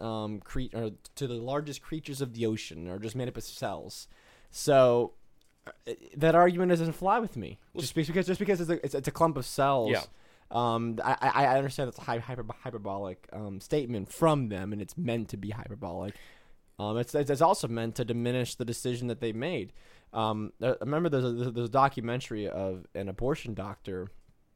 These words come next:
Speaker 1: and, um, I believe they were asked whether or not they were actually,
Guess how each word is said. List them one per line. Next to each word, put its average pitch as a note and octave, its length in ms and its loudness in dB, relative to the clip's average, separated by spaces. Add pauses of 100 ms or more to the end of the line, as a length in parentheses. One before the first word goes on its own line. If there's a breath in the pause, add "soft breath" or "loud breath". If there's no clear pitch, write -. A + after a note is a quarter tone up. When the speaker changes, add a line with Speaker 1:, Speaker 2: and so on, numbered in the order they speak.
(500)
Speaker 1:
and, A2 560 -4 (420 soft breath)
um, A2+ 300 -2
I A#2 80 -2
believe C3+ 440 -2
they C3 120 0
were B2 200 0
asked A#2+ 480 -2
whether B2 320 0
or A#2+ 40 -2
not A#2 320 -4
they A#2 180 0
were A2+ 440 0
actually, A2+ 680 -6